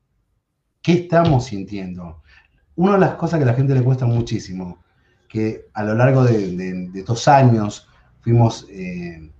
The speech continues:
abriendo más espiritualmente, o fuimos entendiendo otro estado de conciencia, gracias a Dios. Pero fuimos trabajando mucho con los pensamientos, ¿no? Los pensamientos buenos, el pensamiento positivo, seamos positivos,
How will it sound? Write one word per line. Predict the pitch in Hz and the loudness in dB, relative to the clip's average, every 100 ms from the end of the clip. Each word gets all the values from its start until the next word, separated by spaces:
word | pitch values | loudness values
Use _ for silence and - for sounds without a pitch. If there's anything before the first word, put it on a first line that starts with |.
| - - | -20 -8
abriendo | 131 170 196 165 | -2 2 4 4
más | 165 - | 4 2
espiritualmente, | 123 - 107 110 110 107 123 127 123 127 123 - - | -2 -2 -2 0 0 2 4 4 2 0 -2 -12 -16
o | 110 | -4
fuimos | 139 147 131 - _ _ _ _ _ - | 0 2 0 -8 _ _ _ _ _ -4
entendiendo | 131 120 123 156 156 156 160 | -2 4 4 6 4 2 2
otro | 165 147 | 0 -2
estado | - 156 139 | 0 2 4
de | 117 | 2
conciencia, | 113 110 - 147 120 | -2 -4 0 0 0
gracias | 107 107 104 101 | -2 -6 -8 -12
a | |
Dios. | 98 95 87 - _ _ _ _ | -8 -8 -10 -16 _ _ _ _
Pero | - 123 | -2 -2
fuimos | 185 202 | 2 2
trabajando | 180 156 170 175 | 2 4 4 4
mucho | 180 180 | 4 2
con | 170 131 | 2 2
los | 123 | 2
pensamientos, | 113 95 101 110 101 80 78 80 | -2 -4 -2 -2 -2 -6 -10 -6
¿no? | 113 147 151 - - _ | 0 0 0 -10 -20 _
Los | - 104 | -6 -4
pensamientos | 104 104 107 104 | -2 0 0 4
buenos, | 123 139 139 139 | 6 6 8 6
el | 127 | 6
pensamiento | 104 107 107 101 | 2 -2 -2 -2
positivo, | - 104 123 131 131 120 | -4 -2 4 6 6 4
seamos | - 101 - | 2 -2 -4
positivos, | - - 92 135 131 120 | -6 -8 0 4 6 4